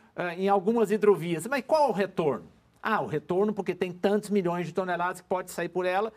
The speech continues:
e o país ganha assim assado. Então, com essa demanda, também vai fa-, favorecer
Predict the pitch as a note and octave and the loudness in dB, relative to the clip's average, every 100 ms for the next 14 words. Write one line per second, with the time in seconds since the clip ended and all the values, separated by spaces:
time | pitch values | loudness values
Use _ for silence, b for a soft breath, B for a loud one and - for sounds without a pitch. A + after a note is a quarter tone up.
0 | b b E3+ F3+ F3+ E3+ F3 F3 F3 F3+ | b b -4 -2 -4 -4 -4 -6 -8 -6
1 | F3+ F3 C3+ F#2 _ _ B B B F#3+ | -8 -4 -6 -8 _ _ B B B -2
2 | B3 C4 - B B B _ _ - B3+ | 0 -2 -6 B B B _ _ -4 0
3 | D4 C#4 A#3 A3+ E3+ D3+ F#3 C4 E3 A#2 | 2 2 0 -2 -2 -2 0 0 -2 -4
4 | - _ - B3+ A#3+ C#4+ C4+ - B3 A3+ | -8 _ -6 -2 -2 0 -2 -2 -6 -8
5 | - - A#3 A3 G3 - A#3+ B3+ C#3+ | -10 -4 0 2 2 2 -2 -2 -2